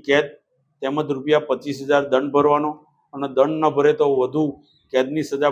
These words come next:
ભોગવવાનો હુકમ કરેલ છે. તેમજ ફરિયાદી ભોગ બનનાર નાઓને ભગાડવામાં મદદગારી કરનાર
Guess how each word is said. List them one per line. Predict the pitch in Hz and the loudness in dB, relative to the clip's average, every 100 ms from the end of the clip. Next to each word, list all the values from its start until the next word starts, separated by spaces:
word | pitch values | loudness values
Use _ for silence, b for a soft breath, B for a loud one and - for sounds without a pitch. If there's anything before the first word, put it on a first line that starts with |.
| 127 | 0
ભોગવવાનો | 131 139 139 123 | 0 0 0 -4
હુકમ | 139 139 139 | -4 -6 -2
કરેલ | 139 135 | -4 -4
છે. | 143 143 _ _ _ _ _ | -10 -14 _ _ _ _ _
તેમજ | 151 165 151 - - _ _ _ _ _ _ _ _ - | 0 2 0 -2 -14 _ _ _ _ _ _ _ _ -6
ફરિયાદી | 127 151 156 160 151 | 0 4 4 2 0
ભોગ | 127 143 147 | 0 0 2
બનનાર | 156 156 156 151 139 | 2 2 2 2 2
નાઓને | 147 156 156 - _ _ _ - 139 131 | 4 4 2 -6 _ _ _ -8 -8 -4
ભગાડવામાં | 120 127 147 151 151 151 | -2 2 2 2 0 -2
મદદગારી | 135 139 143 143 147 147 143 | -2 -4 -4 -2 -2 -2 -6
કરનાર | 143 151 139 | -2 0 0